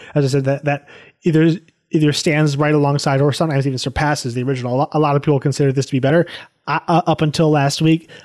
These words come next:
I considered this to be better than Toy Story. Um, so yeah, it, it's, it's definitely, its legacy is, is pretty much right alongside the first one. It's, it's just one of those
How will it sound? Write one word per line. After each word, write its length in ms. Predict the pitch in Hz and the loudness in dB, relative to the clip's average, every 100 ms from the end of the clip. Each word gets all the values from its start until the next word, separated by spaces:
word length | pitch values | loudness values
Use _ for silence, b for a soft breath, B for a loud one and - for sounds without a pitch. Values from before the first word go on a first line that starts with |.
| B | B
I 160 | 165 185 | -2 0
considered 400 | 156 131 135 127 | 0 0 0 0
this 120 | 131 | -2
to 120 | 135 | -2
be 40 | 127 | -2
better 160 | 127 | -2
than 140 | 123 117 | -2 -4
Toy 180 | 131 | -4
Story. 440 | 123 - 117 120 120 b b b b b - | -4 -6 -4 -4 -6 b b b b b -2
Um, 260 | 139 135 | 0 0
so 180 | 135 175 | 0 0
yeah, 260 | 190 226 151 | 2 0 2
it, 200 | 165 175 | 2 2
it's, 220 | 170 180 | 2 0
it's 160 | 175 | 0
definitely, 520 | - 208 202 185 160 - _ _ _ _ _ _ _ | 0 0 2 2 2 -2 _ _ _ _ _ _ _
its 160 | 190 170 | -2 2
legacy 420 | 185 175 175 180 | 2 2 2 2
is, 220 | 147 - | 2 2
is 200 | 170 143 | 0 0
pretty 320 | - - 220 | -2 0 2
much 400 | 165 147 - - _ _ - | 2 0 -2 -8 _ _ -6
right 200 | 160 156 | 0 2
alongside 640 | 151 143 147 147 - 139 | 4 2 2 0 0 0
the 80 | 135 | -2
first 320 | - 147 139 | 0 0 0
one. 160 | 147 135 | 0 0
It's, 140 | 139 | 0
it's 120 | 160 190 | -2 -4
just 160 | - | -2
one 120 | 214 | 2
of 120 | 185 160 | 2 4
those 300 | 147 135 | 2 0